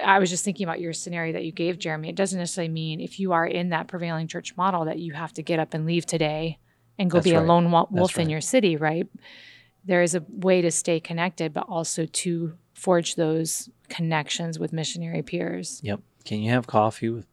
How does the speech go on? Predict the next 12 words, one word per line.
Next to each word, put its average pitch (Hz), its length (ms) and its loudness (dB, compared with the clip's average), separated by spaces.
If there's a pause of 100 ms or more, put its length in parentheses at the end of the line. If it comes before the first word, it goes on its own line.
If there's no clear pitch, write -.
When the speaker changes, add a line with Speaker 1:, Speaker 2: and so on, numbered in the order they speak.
(120)
Speaker 2:
five 95 240 -8
or 104 60 -2
six 127 200 -6
people 95 420 -4
that 87 140 0
Speaker 1:
Mm-hmm. 87 80 -2
Speaker 2:
are 95 80 -6
in 98 80 -8
your 113 120 -6
city? 95 420 -8
They're 90 240 -8
just 101 300 -10